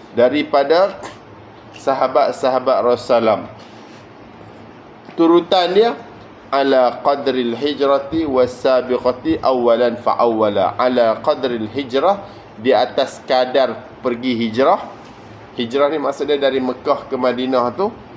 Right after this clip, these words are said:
Wasabiqah dan yang dulu. As-sabiqah ni maksudnya dulu masuk Islam.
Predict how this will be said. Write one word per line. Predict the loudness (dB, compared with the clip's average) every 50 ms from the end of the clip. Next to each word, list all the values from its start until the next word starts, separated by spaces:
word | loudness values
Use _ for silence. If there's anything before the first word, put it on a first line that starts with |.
| -20 -20 -20 -20 -14 -6
Wasabiqah | 0 2 2 2 2 0 -2 0 2 2 2 2 2 0 0 -2 -2 0 0 0 0 2 2
dan | 2 2 4
yang | 4 2 2 0 0
dulu. | 0 0 0 2 2 0 0 0 -2 -8 -16 -20 -10 -6
As-sabiqah | -4 -4 -4 -2 0 0 0 0 -2 -4 -2 0 0 0
ni | 0 0
maksudnya | -2 -2 -2 0 0 0 0 2
dulu | 0 0 2 4 4 4
masuk | 4 2 0 0 -2 -4 -4
Islam. | -4 -4 -2 0 0 0 0 -2 -6